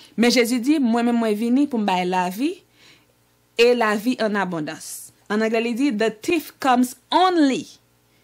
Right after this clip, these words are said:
Only. Li va vin fè lòt bagay. Not, no, no other job than stealing, killing and destroy. And destroying.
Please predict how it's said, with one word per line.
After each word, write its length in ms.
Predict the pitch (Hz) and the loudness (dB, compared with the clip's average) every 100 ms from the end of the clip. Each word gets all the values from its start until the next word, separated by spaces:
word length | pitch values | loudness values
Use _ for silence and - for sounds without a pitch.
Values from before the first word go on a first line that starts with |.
| _ _ _ - | _ _ _ 0
Only. 460 | 294 330 277 185 - | 2 4 2 0 -2
Li 80 | 220 | 2
va 120 | 247 | 2
vin 100 | 262 | 2
fè 140 | 254 | 0
lòt 240 | 214 226 226 | 2 0 0
bagay. 340 | 180 156 190 - _ _ _ | -4 -6 -12 -16 _ _ _
Not, 320 | 196 240 254 | 0 2 2
no, 440 | 233 220 247 262 294 | 2 4 4 4 0
no 760 | 233 233 254 294 294 294 294 - | 0 2 4 4 4 4 2 2
other 240 | 240 226 208 | 0 0 -2
job 440 | 185 165 180 190 | -4 -6 -8 -6
than 420 | 185 190 202 240 247 _ _ _ _ _ | -6 -4 -4 -6 -8 _ _ _ _ _
stealing, 760 | - - 277 285 185 190 269 294 _ _ _ | -20 -8 0 2 2 0 -2 -4 _ _ _
killing 520 | - 311 262 254 262 262 | -2 2 4 2 0 -2
and 200 | 214 208 | -4 -2
destroy. 640 | 196 190 - 175 - - - _ _ _ _ _ _ _ _ _ _ _ | -4 -6 -6 -8 -10 -14 -20 _ _ _ _ _ _ _ _ _ _ _
And 160 | 208 208 | -4 -2
destroying. 580 | 220 - - 85 - | -4 -4 -8 -8 -12